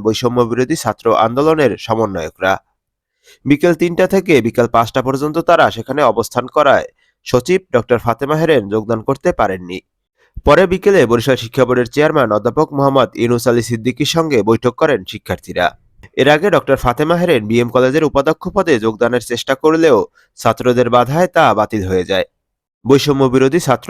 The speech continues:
আন্দোলনের বিএম কলেজ শাখার সমন্বয়ক দাবি করে আকবর মুবিন সাংবাদিকদের বলেন, ডক্টর ফাতেমা হেরেন ইসলাম বিদ্বেষী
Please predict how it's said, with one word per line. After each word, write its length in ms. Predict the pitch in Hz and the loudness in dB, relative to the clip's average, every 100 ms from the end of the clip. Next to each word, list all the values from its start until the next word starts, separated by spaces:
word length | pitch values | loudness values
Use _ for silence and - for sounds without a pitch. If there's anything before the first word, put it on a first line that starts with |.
| 131 | 4
আন্দোলনের 480 | 127 131 143 180 185 | 4 2 2 2 0
বিএম 240 | 131 131 | 2 2
কলেজ 240 | 123 127 127 | 2 0 0
শাখার 340 | 131 123 131 | -2 0 -2
সমন্বয়ক 520 | - 117 127 123 123 120 | -2 -2 -2 0 0 0
দাবি 240 | 117 143 | -2 0
করে 220 | 170 160 104 | 0 2 2
আকবর 340 | 95 101 120 117 | 0 0 0 0
মুবিন 300 | 113 117 123 | 0 -2 -2
সাংবাদিকদের 640 | 117 113 117 120 113 131 | -6 -2 -4 -4 -2 0
বলেন, 280 | 147 151 110 92 _ _ _ - | 2 2 0 -4 _ _ _ -6
ডক্টর 260 | 113 127 | -2 0
ফাতেমা 400 | 110 117 117 131 | 0 -2 -2 -2
হেরেন 260 | 147 156 127 | 0 2 0
ইসলাম 320 | 90 101 113 95 | -2 -4 -4 -2
বিদ্বেষী 440 | 95 90 92 - | -6 -6 -6 -4